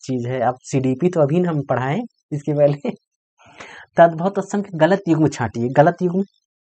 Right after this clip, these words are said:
अखरोट, अक्षोर, या फिर घटा, घोटक, तीखा, तीक्ष, पीला, पीत। अब बताइए कौन सा गलत है?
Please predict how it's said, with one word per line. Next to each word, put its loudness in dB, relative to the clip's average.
अखरोट, 2
अक्षोर, -6
या -2
फिर -4
घटा, 2
घोटक, -2
तीखा, 2
तीक्ष, -2
पीला, 4
पीत। -2
अब 0
बताइए 4
कौन 4
सा -4
गलत 2
है? -10